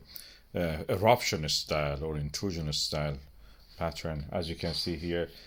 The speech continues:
we had five peaks so far and troughs. And, uh, there's a pattern emerging. Every twelve hours, it seems, we will have some smoke rising from the volcano.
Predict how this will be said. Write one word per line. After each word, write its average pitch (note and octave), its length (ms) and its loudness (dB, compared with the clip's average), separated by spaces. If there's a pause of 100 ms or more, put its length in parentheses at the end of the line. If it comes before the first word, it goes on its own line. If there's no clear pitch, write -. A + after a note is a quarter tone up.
(140)
we G#2 80 2
had F#2 200 2
five - 920 4
peaks - 560 0
so E2+ 280 0
far E2 460 2
and D2+ 180 -4
troughs. - 520 -4 (600)
And, F2+ 440 2
uh, F2+ 240 6
there's B2+ 260 6
a D3+ 60 2
pattern D3 400 6
emerging. G#2+ 500 6
Every B2+ 200 2
twelve A#2+ 340 6
hours, A2 340 8
it E2 80 0
seems, F2+ 300 -2
we F#2 40 2
will E2+ 140 4
have F2+ 160 2
some F#2 240 0
smoke F#2 340 -2
rising F2+ 380 2
from D#2 220 -4
the D#2 60 -2
volcano. D2+ 600 -4